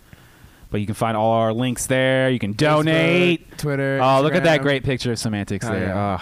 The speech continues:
Speaker 1: Oh.
Speaker 2: I love it.
Speaker 1: Oh, we loved having you guys over there. It was great.
Speaker 2: Yeah, I keep, we have, like,
Speaker 1: Episodes,
Speaker 2: two, yeah.
Speaker 1: articles. I gotta finish writing my spotlight for C J so we can get him up in there. If you got a, if you got a league with us, we've
Speaker 2: Hell
Speaker 1: got,
Speaker 2: yeah.
Speaker 1: uh, I gotta start getting the season five one built up
Speaker 2: Oh, yeah.
Speaker 1: in time for the playoffs.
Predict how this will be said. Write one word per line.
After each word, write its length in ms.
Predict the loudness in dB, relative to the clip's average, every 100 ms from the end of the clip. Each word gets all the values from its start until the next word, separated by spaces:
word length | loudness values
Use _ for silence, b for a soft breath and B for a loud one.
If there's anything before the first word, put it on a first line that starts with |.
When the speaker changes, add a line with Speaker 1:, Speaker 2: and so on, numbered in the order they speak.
| -6
Speaker 1:
Oh. 60 |
Speaker 2:
I 60 | -6
love 260 | -4 -6
it. 140 | -6 -8
Speaker 1:
Oh, 260 | -6 -6 -8 B B -10
we 80 |
loved 180 | -6 -4
having 180 | -4 -6
you 80 | -6
guys 240 | -6 -6
over 140 | -6 -6
there. 100 | -6
It 40 |
was 100 | -8
great. 140 | -6
Speaker 2:
Yeah, 100 | -6
I 40 | -6
keep, 260 | -6 -6 -8 -16 -12
we 120 | -6 -4
have, 140 | -2
like, 100 | -2
Speaker 1:
Episodes, 640 | -2 -2 0 2 2 0
Speaker 2:
two, 60 | 0
yeah. 60 | 0
Speaker 1:
articles. 540 | 0 0 0 0 2
I 60 | 0
gotta 160 | 0
finish 280 | 0 -2 0
writing 220 | -2 -2
my 260 | -2 -2 -2 -6
spotlight 540 | -2 -2 0 -2 -4
for 140 | -6
C 220 | -6 -4 -2
J 460 | -2 0 -2 -4 -6
so 120 | -8
we 40 |
can 80 | -6
get 160 | -4 -2
him 140 | -2
up 160 | -4 -4
in 140 | -4
there. 360 | -2 -4 -4 -6
If 80 | -4
you 60 |
got 140 | -2 0
a, 200 | -2 -6
if 120 | -6
you 80 | -2
got 160 | -2
a 40 | -2
league 300 | -2 -2 0
with 240 | -2 0
us, 400 | 0 0 -2 -4
we've 140 | -6 -2
Speaker 2:
Hell 80 |
Speaker 1:
got, 240 | -2 0 0
Speaker 2:
yeah. 340 | -2 -2 -2
Speaker 1:
uh, 100 | -4 -6 B B B B
I 40 |
gotta 140 | -4
start 200 | 0 -2
getting 180 | 0 -4
the 40 | -2
season 280 | -4 -4
five 260 | -2 0 0
one 200 | 0 -2
built 280 | -2 -4 -2
up 220 | -2 -4
Speaker 2:
Oh, 100 | -6
yeah. 240 | -6 -6
Speaker 1:
in 60 | -6
time 200 | -4 -4
for 80 | -4
the 60 |
playoffs. 680 | -2 0 0 -2 -4 -10 -12